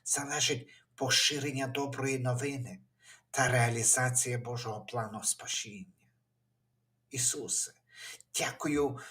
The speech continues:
Тобі за дар спасіння для всіх людей. Даруй мені мудрість співпрацювати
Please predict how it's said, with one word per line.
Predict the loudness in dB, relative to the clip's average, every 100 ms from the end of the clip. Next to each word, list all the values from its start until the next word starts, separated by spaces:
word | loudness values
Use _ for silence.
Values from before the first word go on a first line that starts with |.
| -12
Тобі | -4 -2 4
за | 4 4
дар | 0 -2 0
спасіння | 0 2 2 4 0 -2
для | -2 0
всіх | 0 0 -2 -4
людей. | -6 -6 -8 -10 -16 _ _ _ _
Даруй | 2 4 2 -2 0
мені | -2 0 -2 -4 -10 -12
мудрість | -8 -4 0 2 2 0 -2 -2 -6 -8 _ -8
співпрацювати | -6 -2 -2 -2 -4 -6 -2 -2 -2 -2 -4 -6 -6 -8